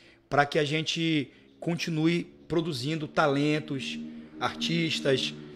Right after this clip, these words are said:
cantores, escultores, enfim, torcedores apaixonados e envolvidos com a nossa cultura popular. Então, eu tô muito feliz de poder proporcionar isso no Garantido. Você, Juninho Caprichoso,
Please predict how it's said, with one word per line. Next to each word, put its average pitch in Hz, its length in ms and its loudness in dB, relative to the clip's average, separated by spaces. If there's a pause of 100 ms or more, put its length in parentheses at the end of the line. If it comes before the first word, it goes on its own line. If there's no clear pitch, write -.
(160)
cantores, 143 800 8
escultores, 151 760 6
enfim, 170 340 0 (460)
torcedores 202 600 10
apaixonados 160 880 4 (340)
e 170 80 4
envolvidos 160 540 6
com 165 120 -2
a - 40 2
nossa 156 140 0
cultura 156 260 2
popular. 131 420 2
Então, 156 380 4 (480)
eu 135 80 4
tô 165 120 6
muito 220 200 2
feliz 180 380 6
de 175 80 4
poder 160 340 2
proporcionar 160 580 2
isso 151 140 0
no 147 100 -2
Garantido. 143 420 2
Você, 151 280 0
Juninho 143 220 -4
Caprichoso, 151 360 0